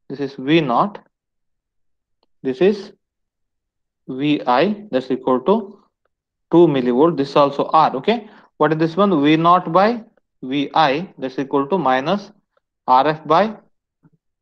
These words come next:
R, R one, minus R F by R one. This is R F, this is R one, that's equal to minus three by two R divided by R, okay?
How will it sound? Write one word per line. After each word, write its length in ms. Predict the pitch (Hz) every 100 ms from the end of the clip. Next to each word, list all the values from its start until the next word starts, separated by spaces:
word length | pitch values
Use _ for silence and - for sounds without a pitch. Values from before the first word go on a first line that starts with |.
| _ _ _ _ _
R, 240 | 135 135 -
R 280 | 135 135
one, 460 | 139 165 139 208 -
minus 360 | 143 139 139 143
R 160 | 135
F 120 | 143 139
by 140 | 143
R 160 | 131 120
one. 140 | 143
This 100 | 139
is 140 | 147
R 180 | 143 139
F, 140 | 170 151
this 140 | 143
is 120 | 139
R 220 | 147 160
one, 200 | 127 135
that's 220 | 147 135 143
equal 320 | - 120 120
to 320 | 156 202 - - _ _ -
minus 380 | 139 147 175 160
three 280 | - 139
by 420 | 147 156 165 160 160 _ -
two 320 | 220 240 - -
R 420 | 143 135 175 - _ _ _ _ _ _ _ _ 135
divided 320 | 147 156 143
by 240 | 175 208 - -
R, 360 | 131 117 165 208 _ -
okay? 380 | 143 214 233